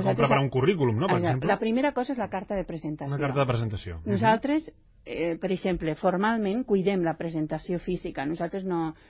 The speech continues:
Speaker 1: no ens relacionem amb les persones així a la valenta, no? Sempre saludem, utilitzem aquesta cosa de la formalitat. En la feina, aquesta formalitat és particularment, eh, cuida-, s'ha de cuidar, perquè la carta de presentació és la primera imatge que rebrà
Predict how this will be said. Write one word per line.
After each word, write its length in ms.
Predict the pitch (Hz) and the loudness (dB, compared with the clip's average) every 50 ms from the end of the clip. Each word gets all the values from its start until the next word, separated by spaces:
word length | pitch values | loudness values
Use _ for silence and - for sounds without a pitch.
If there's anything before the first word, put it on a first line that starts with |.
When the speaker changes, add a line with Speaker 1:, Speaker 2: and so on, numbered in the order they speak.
| - - - | -20 -12 -6
Speaker 1:
no 80 | 196 185 | -2 -2
ens 100 | 185 175 | -2 0
relacionem 460 | 185 175 175 165 - 175 170 175 175 185 | 0 -2 -2 -4 -4 -4 -4 -2 -2 -2
amb 60 | 175 | -4
les 80 | 170 - | -4 -6
persones 360 | - 170 160 - 175 180 180 | -8 -10 -8 -6 -6 -6 -6
així 240 | 180 160 156 - 175 | -6 -6 -6 -4 -4
a 40 | 170 | -4
la 100 | 170 156 | -2 -2
valenta, 460 | 165 151 156 160 156 160 156 - 139 | -2 -2 -2 -2 -2 -4 -6 -8 -8
no? 200 | 147 147 240 277 | -8 -8 -8 -8
Sempre 240 | - 180 170 170 160 | -8 -10 -10 -12 -12
saludem, 640 | - 160 147 143 147 156 180 202 208 202 196 202 202 - - - - - | -10 -8 -8 -6 -4 -4 -2 -2 0 -2 -2 -4 -6 -10 -18 -20 -12 -6
utilitzem 380 | - 196 175 180 180 220 214 196 | -2 0 0 0 0 0 -2 -2
aquesta 260 | 170 196 - - 185 | -2 -4 -6 -8 -6
cosa 220 | - 175 175 175 170 | -6 -4 -4 -2 -2
de 60 | 160 | -2
la 100 | 156 156 | -2 -4
formalitat. 560 | - 160 151 151 143 143 143 - 127 123 - - - - - - - - _ - | -4 -6 -6 -6 -6 -6 -8 -10 -10 -12 -12 -14 -18 -20 -20 -20 -20 -20 _ -6
En 100 | 226 185 | -2 0
la 80 | 175 180 | 0 0
feina, 460 | - - 220 220 220 214 208 254 - - | 0 0 0 2 2 0 -2 -4 -6 -8
aquesta 320 | 185 175 - 156 - 196 | -8 -6 -6 -6 -6 -8
formalitat 560 | - - 185 180 175 175 170 - 180 185 - | -8 -6 -4 -4 -2 -4 -2 -4 -4 -4 -4
és 160 | 180 170 - - - | -6 -6 -8 -8 -6
particularment, 800 | - 196 202 - 196 - 180 170 160 151 151 156 156 147 151 - - | -6 -6 -4 -4 -4 -2 0 0 0 0 0 0 0 -2 -4 -6 -8
eh, 100 | - - _ _ _ - | -14 -14 _ _ _ -6
cuida-, 380 | - 175 165 156 - 170 165 - - | -2 -2 -2 -2 -4 -8 -8 -6 -2
s'ha 100 | 180 170 165 | 0 0 0
de 60 | 160 - | 0 -2
cuidar, 360 | 160 151 160 175 170 175 - _ _ _ - - - - - - - | -4 -2 -2 -2 -2 -4 -6 _ _ _ -20 -20 -20 -20 -16 -8 -4
perquè 220 | 214 208 - 214 196 | -2 0 2 2 2
la 100 | 190 185 | 2 2
carta 300 | - 233 233 - 247 233 | 0 -2 -2 -2 -2 -4
de 60 | 220 208 | -2 -2
presentació 640 | - 208 190 196 196 185 175 185 180 - - 208 | -2 -2 0 0 0 0 0 -2 -4 -2 -2 -2
és 80 | 202 196 | 0 0
la 120 | 196 190 170 | -2 -2 -2
primera 320 | - 185 185 196 226 247 254 | 0 -2 0 0 0 -2 -2
imatge 380 | 226 190 165 156 151 - 156 - | -2 0 0 -2 -2 -2 -4 -2
que 100 | - 156 | -2 -2
rebrà 440 | 170 170 160 165 156 139 131 131 | -2 0 -2 0 -2 -2 -4 -6